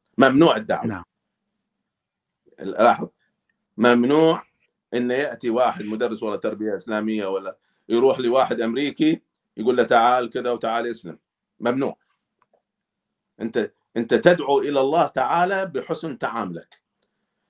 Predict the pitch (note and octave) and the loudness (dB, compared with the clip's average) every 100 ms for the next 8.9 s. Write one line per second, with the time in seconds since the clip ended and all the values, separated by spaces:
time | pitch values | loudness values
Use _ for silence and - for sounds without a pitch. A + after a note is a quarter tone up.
0 | - A2+ A2+ - C3+ - - A2+ A2 A2+ | -2 0 0 0 0 0 -4 -8 -6 -6
1 | G2+ F#2 _ _ - A2 G#2 G#2 F#2+ B2+ | -8 -16 _ _ -20 -16 -14 -14 -6 0
2 | A#2+ A2 G2 F#2 F2 D#2 E2 F2 F#2 F2+ | 2 2 0 -2 -8 -6 -2 0 0 0
3 | - D3 C#3 A2 B2+ B2+ B2+ A2+ G#2+ - | 2 4 4 2 -2 -2 0 0 -2 -4
4 | A2 A2 - - - _ A2+ F#2 - E2 | -2 2 0 -2 -20 _ -6 -6 -8 -14
5 | - _ _ _ _ _ _ _ _ _ | -16 _ _ _ _ _ _ _ _ _
6 | _ _ _ _ _ G2+ B2+ - _ _ | _ _ _ _ _ -6 -6 -6 _ _
7 | _ _ _ G#2+ G2+ G2+ - G#2 D3 F#3+ | _ _ _ 2 2 2 -6 0 6 6
8 | F#3 C#3+ C#3+ B2 G2 G2 F#2 F2+ | 6 2 0 -4 -6 -8 -8 -10